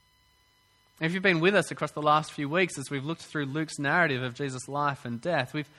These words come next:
we've seen Jesus' innocence declared so clearly.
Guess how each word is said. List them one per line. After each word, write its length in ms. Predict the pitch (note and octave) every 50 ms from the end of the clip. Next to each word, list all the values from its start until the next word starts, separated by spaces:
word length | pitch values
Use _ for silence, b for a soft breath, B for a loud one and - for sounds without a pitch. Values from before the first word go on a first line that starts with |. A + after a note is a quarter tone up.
| B B B B B -
we've 160 | D#3 D#3 - - -
seen 220 | - A#3+ C#4 A#3+
Jesus' 300 | F3 E3+ D#3 C#3+ C#3+ C#3 - -
innocence 400 | F3+ G3+ A3+ G#3+ - C#3 B2 -
declared 380 | - D3 - - D#3 D3+ D3 -
so 120 | - D3+
clearly. 480 | D3 - - - G3+ C4 A3+ B2+ E2+